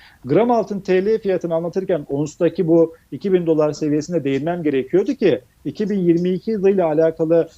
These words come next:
tahminimi de güçlendirmem gerekiyordu. İki bin yirmi iki yılında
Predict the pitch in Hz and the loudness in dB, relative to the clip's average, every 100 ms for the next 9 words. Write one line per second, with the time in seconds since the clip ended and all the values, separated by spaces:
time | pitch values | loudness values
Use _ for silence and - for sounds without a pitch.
0 | _ 156 151 160 165 202 180 147 143 160 | _ -4 -2 -4 -6 -6 -6 -6 -6 -6
1 | 151 156 160 156 143 135 120 - 110 98 | -6 -6 -4 -4 -4 -4 -4 -8 -10 -8
2 | 95 - - - 135 127 214 208 180 175 | -8 -10 -20 -10 -6 -2 0 2 0 0
3 | 180 190 185 208 196 185 147 107 | 0 0 0 2 2 4 2 0